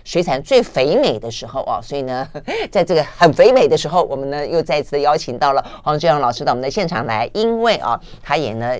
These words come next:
再次的出了他这本叫做《怪奇海产店》的续集。好，这个续集的副标写的就是吃不过瘾，那就在刷汤，就是也继续就在续集了。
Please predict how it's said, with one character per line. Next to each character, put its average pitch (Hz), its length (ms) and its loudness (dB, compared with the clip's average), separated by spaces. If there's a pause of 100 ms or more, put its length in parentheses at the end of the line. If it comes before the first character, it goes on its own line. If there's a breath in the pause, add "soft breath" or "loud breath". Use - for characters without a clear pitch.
再 180 340 4
次 - 280 -4
的 123 140 0
出 180 240 -4
了 143 100 6
他 143 180 -2
这 156 200 0
本 123 180 0
叫 139 80 -4
做 143 180 6 (220 loud breath)
《怪 190 300 4
奇 160 340 -2
海 170 260 0
产 131 320 -2
店》 175 220 2
的 135 160 0
续 - 220 0
集。 147 520 -2 (300 loud breath)
好， 139 100 2
这 151 100 -2
个 165 80 2
续 233 220 0
集 160 140 0
的 147 260 6 (120)
副 269 280 2
标 185 300 6
写 160 180 -6
的 127 80 0
就 175 160 0
是 147 260 -2 (380 soft breath)
吃 - 160 0
不 262 80 2
过 277 160 10
瘾， 143 180 6
那 160 120 2
就 156 180 0
在 139 260 4 (160)
刷 156 540 0
汤， 120 480 -6
就 - 100 -12
是 - 180 -10
也 107 160 -8
继 202 200 -2
续 202 180 -4
就 156 200 -4
在 139 160 0
续 233 240 2
集 131 240 -4
了。 156 180 4